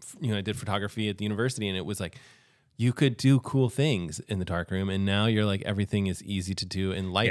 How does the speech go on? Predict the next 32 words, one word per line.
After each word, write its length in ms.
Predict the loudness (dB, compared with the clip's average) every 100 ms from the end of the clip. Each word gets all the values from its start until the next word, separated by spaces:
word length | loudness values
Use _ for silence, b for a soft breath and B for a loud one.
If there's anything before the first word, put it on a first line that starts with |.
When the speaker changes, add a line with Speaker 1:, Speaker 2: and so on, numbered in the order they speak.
| 0
Speaker 1:
Lightroom, 420 | -4 -4 -6 -6
but 140 | -6 -6
then 240 | -4 -2
you 120 | -2
learn 280 | -2 -2 -2
all 240 | -2 -4
of 120 | -4 -2
those 260 | 0 0
tools, 340 | -2 -4 -4 -4
Speaker 2:
Yeah. 80 | -4
Speaker 1:
and 100 | -2
then, 120 | -2
like, 200 | -4 -4
maybe 300 | -4 -4 -4
A 120 | -2
I 160 | 0 0
is 180 | -2 -4
this 140 | -6
next 260 | -4 -6 -6
tool 260 | -2 0 2
where 300 | 0 0 2
Speaker 2:
I, 60 |
I 20 | 2
guess 200 | 2 0
I 40 |
should 180 | 0 0
have 60 | 0
been 80 | 0
a 80 |
little 160 | 0 -2
bit 120 | -2
more 340 | -2 -2 -4